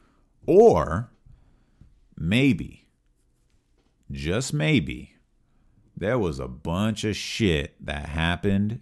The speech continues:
in twenty twenty and in the midterms of twenty twenty-two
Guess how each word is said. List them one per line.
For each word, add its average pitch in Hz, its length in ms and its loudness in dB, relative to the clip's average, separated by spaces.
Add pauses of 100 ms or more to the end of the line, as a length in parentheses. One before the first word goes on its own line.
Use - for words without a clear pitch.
in 67 220 -8
twenty 104 460 4
twenty 98 640 2 (500)
and 101 340 0
in 147 120 0
the 151 40 0
midterms 110 720 2
of 78 100 -4
twenty 92 320 0
twenty-two 98 960 0